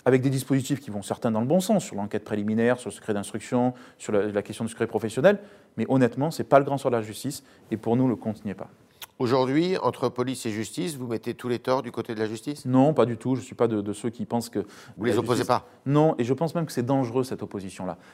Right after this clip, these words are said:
Speaker 1: Elle est dangereuse, elle est néfaste pour le pays, parce qu'on le sait très bien, euh, si on n'améliore pas notre exécution des peines,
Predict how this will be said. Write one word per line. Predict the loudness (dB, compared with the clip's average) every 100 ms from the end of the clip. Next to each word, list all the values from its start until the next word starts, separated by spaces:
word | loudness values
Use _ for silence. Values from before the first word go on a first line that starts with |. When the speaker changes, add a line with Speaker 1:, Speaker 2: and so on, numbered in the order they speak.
| 2
Speaker 1:
Elle | 2
est |
dangereuse, | 4 2 4 2 2 2 -2
elle | 0
est |
néfaste | 0 0 -2 0
pour | 0
le | 2
pays, | 2 2 -4 -8 -20 -18 2
parce | 2 4
qu'on | 2 2
le | 2
sait | 0
très | -2 -2
bien, | 0 -2 -6 -12 -4
euh, | -2
si | -2 0
on | 4
n'améliore | 4 4 4 2 4
pas | 4
notre | 4 0 -2
exécution | -2 -4 -6 0
des | 0
peines, | 0 -2